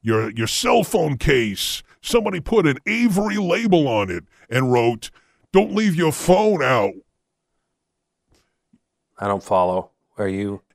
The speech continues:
Speaker 1: Any, uh, any stickers that, uh, are cheap and mass-produced are bound to leave behind some adhesive.
Speaker 2: Like goo.
Speaker 1: Yeah. S-, uh, spread that on there, let it sit, and then it'll,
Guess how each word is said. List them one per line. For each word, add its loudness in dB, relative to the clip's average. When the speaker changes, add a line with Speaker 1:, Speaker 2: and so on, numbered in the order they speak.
Speaker 1:
Any, 0
uh, 4
any 2
stickers -4
that, -4
uh, 2
are 2
cheap -4
and -6
mass-produced 0
are 0
bound -2
to -2
leave -2
behind 0
some -2
adhesive. -2
Speaker 2:
Like -6
goo. -2
Speaker 1:
Yeah. -4
S-, -14
uh, 0
spread -2
that 4
on 2
there, 2
let 2
it -8
sit, 0
and -2
then 0
it'll, 2